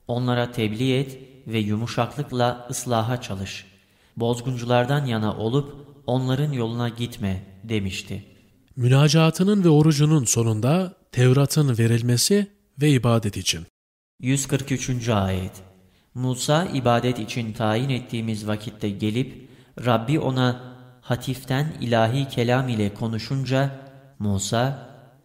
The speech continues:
Speaker 1: "Rabbim, bana kendini göster, sana bakayım." dedi. Allah, "Sen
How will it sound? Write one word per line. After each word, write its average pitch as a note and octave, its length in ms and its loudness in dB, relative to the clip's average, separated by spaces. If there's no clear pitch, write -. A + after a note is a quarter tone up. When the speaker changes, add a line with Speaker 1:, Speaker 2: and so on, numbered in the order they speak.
Speaker 1:
"Rabbim, G#2+ 380 0
bana A#2+ 420 0
kendini B2 460 -2
göster, G2+ 640 -4
sana C#3+ 420 -4
bakayım." G#2+ 580 -2
dedi. G2+ 340 -6
Allah, G#2+ 600 -2
"Sen C#3+ 340 -2